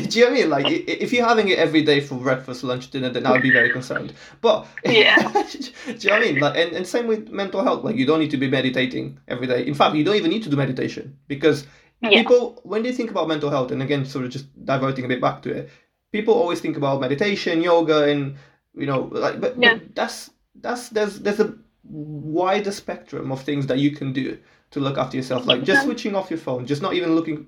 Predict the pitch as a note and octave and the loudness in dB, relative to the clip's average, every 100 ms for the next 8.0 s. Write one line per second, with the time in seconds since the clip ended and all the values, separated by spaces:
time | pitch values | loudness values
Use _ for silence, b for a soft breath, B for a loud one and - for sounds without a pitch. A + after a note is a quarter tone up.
0 | _ F#3 D#3+ D#3 _ b b - A3 C4+ | _ 0 2 0 _ b b 0 2 4
1 | C4 - D#3+ - - - _ _ _ _ | 2 2 2 2 0 -8 _ _ _ _
2 | _ _ - D#3 D3+ C#3+ - _ _ _ | _ _ 0 2 2 0 -12 _ _ _
3 | _ _ _ A3 A3 - A3+ A3 - D#3+ | _ _ _ -4 -2 0 -2 -2 -2 4
4 | E3 D3+ D#3+ D#3+ D#3 - - C3 C#3+ D3 | 4 6 4 4 -2 -10 -10 -6 0 0
5 | C3 - C#3+ - _ - C#3 D3 C#3+ - | 0 -6 -10 -12 _ -6 0 0 0 -6
6 | - C#3 - _ _ - C#3+ D3 E3 E3 | -8 -8 -18 _ _ -2 2 4 2 0
7 | C#3+ C#3 - D3 D3 C#3 - C#3+ D3 - | -6 -4 -2 0 0 -2 -6 -8 -8 -12